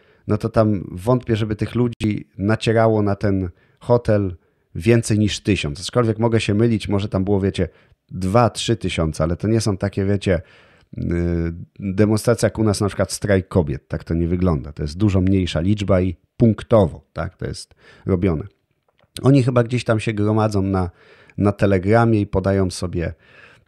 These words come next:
adresy. Z tego, co wczoraj też widziałem, to oni,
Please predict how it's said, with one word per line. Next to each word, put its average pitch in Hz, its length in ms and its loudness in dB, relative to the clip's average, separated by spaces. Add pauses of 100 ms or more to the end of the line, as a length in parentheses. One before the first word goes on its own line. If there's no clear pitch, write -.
(160)
adresy. 104 480 -2
Z - 100 -8
tego, 147 180 0
co 139 140 -2
wczoraj 127 480 0 (220)
też - 400 0
widziałem, 117 560 2
to 110 300 2 (480)
oni, 127 480 4